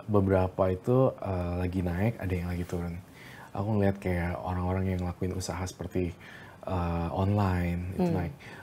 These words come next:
Speaker 1: Eh, pariwisata juga lagi mau naik lagi.
Speaker 2: Hmm.
Speaker 1: Kemudian juga, eh, aku lihat, eh, emas, logam seperti itu.
Speaker 2: Hmm.
Speaker 1: Kemudian juga skincare, itu, itu lagi oke banget. Dan, hmm,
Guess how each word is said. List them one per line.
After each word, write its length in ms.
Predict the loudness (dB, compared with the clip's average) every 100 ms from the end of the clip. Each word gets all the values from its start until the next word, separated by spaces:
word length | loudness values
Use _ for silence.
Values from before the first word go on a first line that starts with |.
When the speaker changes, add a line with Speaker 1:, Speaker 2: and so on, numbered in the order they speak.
| -20 -20 -12
Speaker 1:
Eh, 260 | -2 2 2
pariwisata 480 | 2 0 0 -2 -2
juga 240 | 0 0
lagi 140 | 0
mau 240 | 0 0 0
naik 160 | -2 0
lagi. 380 | 0 0 -2
Speaker 2:
Hmm. 40 | 0
Speaker 1:
Kemudian 380 | 2 2 2 0
juga, 380 | 0 0 0 -2 -14 -20 -20 -14
eh, 400 | -6 -2 -2 -2
aku 260 | -4 -2 -2
lihat, 220 | -2 -4 -10 -18 -20 -18 -18 -8
eh, 380 | -4 -4 -4 -6 -10 -12 -6
emas, 760 | -2 0 0 -2 -6 -8 -12 -12 -10
logam 480 | -6 -4 -2 -4 -6
seperti 400 | -10 -10 -10 -10
itu. 80 | 0
Speaker 2:
Hmm. 240 | 2 2 0 -8 -16 -18
Speaker 1:
Kemudian 400 | -4 -2 0 0
juga 260 | 0 0 0
skincare, 880 | -2 -2 -2 0 0 0 0 -4 -6
itu, 360 | -6 0 0 0
itu 160 | 0 -2 -2
lagi 240 | -4 -2
oke 240 | -2 -2 -2
banget. 320 | -2 -4 -6 -6
Dan, 200 | -4 -4 -8 -14 -20 -18 -20 -6
hmm, 640 | 2 6 6 6 6 6